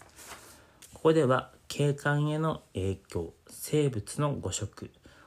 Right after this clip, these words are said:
汚染物質の付着、そして製造過程の危険性について考えてみたいと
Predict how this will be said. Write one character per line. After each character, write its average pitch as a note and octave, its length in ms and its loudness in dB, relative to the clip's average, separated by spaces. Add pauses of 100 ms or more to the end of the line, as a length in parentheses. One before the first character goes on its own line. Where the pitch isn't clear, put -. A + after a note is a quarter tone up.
(200)
汚 G#2+ 80 -4
染 D3+ 240 4
物 D#3 160 0
質 - 260 -6
の A#2+ 100 4
付 B2 140 -8
着、 - 440 -8
そ - 180 -6
し - 160 -4
て - 280 0 (360)
製 C#3 400 0
造 D3+ 220 4 (240)
過 - 180 -4
程 G#2+ 380 4 (580)
の - 260 0 (140)
危 - 140 -12
険 A2+ 240 2
性 G#2+ 240 0
に G2 100 -4
つ - 140 -6
い G#2 80 0
て - 420 2
考 G#2+ 120 -6 (240)
え F2 60 -4
て G#2+ 120 -4
み F#2 140 -2
た F2 160 -8
い E2+ 60 -10
と - 320 -4